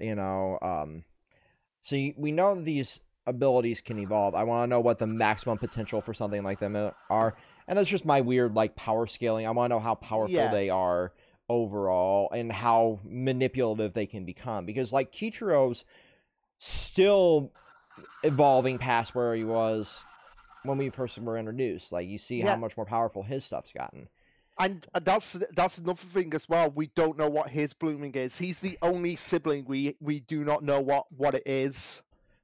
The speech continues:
Speaker 1: But you, you can see, like, it's getting even more powerful as time goes on. So it's, like,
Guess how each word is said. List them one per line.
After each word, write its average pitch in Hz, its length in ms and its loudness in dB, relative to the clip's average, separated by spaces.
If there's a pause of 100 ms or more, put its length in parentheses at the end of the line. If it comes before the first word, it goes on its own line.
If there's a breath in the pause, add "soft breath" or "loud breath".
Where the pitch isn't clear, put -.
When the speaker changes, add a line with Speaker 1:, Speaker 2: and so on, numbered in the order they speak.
(100)
Speaker 1:
But 156 160 2
you, 170 180 -4
you 185 240 -4
can 196 120 0
see, 226 160 0
like, 170 160 4
it's 156 140 -2
getting 151 280 0
even 131 260 -2
more 120 520 4 (100)
powerful 110 500 -2
as 90 140 -4
time 92 220 -6
goes 65 180 -10
on. 98 460 -4
So 107 240 -4
it's, - 180 -10
like, 120 260 -2